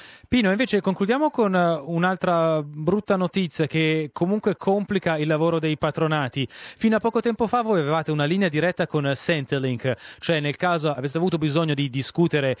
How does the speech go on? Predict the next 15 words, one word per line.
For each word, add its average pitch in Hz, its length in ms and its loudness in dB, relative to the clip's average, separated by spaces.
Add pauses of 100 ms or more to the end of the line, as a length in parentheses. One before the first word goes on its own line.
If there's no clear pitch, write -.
(100)
certe 147 300 -2
pratiche 151 440 -2
oppure 143 240 0
chiedere 143 280 -2
chiarimenti, 165 640 -2 (300)
potevate 160 560 0
parlare 156 340 0
direttamente 147 600 -2
con, 139 260 0
eh, 127 380 2
un 131 320 0
funzionario 135 440 0
di 127 120 -4
Centrelink. 117 600 -2
Adesso 220 520 -2